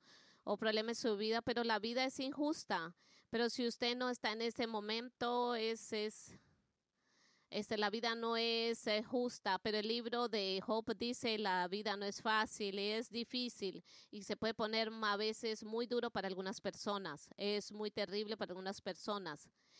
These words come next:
No mu-, no muy injusto para algunas personas. Y cosas malas pasan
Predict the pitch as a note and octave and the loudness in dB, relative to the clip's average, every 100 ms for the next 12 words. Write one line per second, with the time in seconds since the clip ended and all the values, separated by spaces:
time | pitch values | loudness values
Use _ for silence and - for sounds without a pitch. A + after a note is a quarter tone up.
0 | - - G#3+ G#3+ G#3+ G#3+ A3 G#3 G#3 A3 | -20 -6 -2 -2 0 0 0 -2 0 0
1 | A#3 A#3 G#3+ A#3+ A#3+ G#3 F#3 F3+ F3+ F#3+ | 0 -2 -2 -2 0 -2 -2 -2 -2 -2
2 | F#3+ - E3+ - G#3+ G3 D3 - - _ | -2 -4 -4 -2 -4 -4 -8 -12 -20 _
3 | _ _ _ _ _ _ G#3 G#3 A3+ A3+ | _ _ _ _ _ _ -6 -2 0 2
4 | A#3 G#3+ A3 G#3+ G#3+ - A3 A3+ G#3+ D#3+ | 0 0 0 0 0 2 2 2 -2 -4